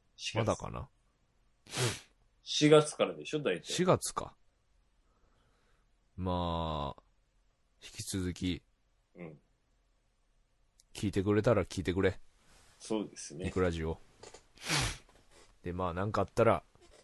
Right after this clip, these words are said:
Speaker 2: まあ、気が向いた時にでも、メールください。
Speaker 1: そうっすね。
Speaker 2: はい。
Speaker 1: はい。
Speaker 2: サンキューです。
Speaker 1: サンキューです。
Speaker 2: すすきののこと、ちょっ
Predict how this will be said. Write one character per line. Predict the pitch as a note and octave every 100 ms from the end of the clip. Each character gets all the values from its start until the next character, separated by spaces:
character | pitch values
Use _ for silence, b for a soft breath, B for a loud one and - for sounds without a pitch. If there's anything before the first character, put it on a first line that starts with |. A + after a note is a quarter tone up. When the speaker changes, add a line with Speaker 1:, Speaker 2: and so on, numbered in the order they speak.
| _ _ _ -
Speaker 2:
ま | F#2
あ、 | E2 -
気 | -
が | G2
向 | G2+
い | G2
た | F#2+
時 | G2 A2+
に | G#2+
で | F#2
も、 | D2 - _ _ _ _ _ - _ _ _ _ _ _ _ _
メ | F#2
ー | E2+
ル |
く | E2
だ | E2+
さ | - F2+
い。 | - - _ _ - B - _
Speaker 1:
そ | - - G2
う |
っ |
す | - - _
ね。 | - - _ _ _ -
Speaker 2:
は | F2+
い。 | D#2 - _
Speaker 1:
は | E2
い。 | C#2+ - _ _
Speaker 2:
サ | - - B2+
ン | C3
キ | C3+
ュ |
ー |
で | C3 C3
す。 | - - - -
Speaker 1:
サ | G2+
ン | F2
キ | F2+
ュ |
ー | D#2+
で |
す。 | D#2+ - - - - - - -
Speaker 2:
す | -
す | G2
き | -
の | G2 F#2+
の | F2+
こ | F2+
と、 | E2 C#2+ -
ち | -
ょ |
っ | F#2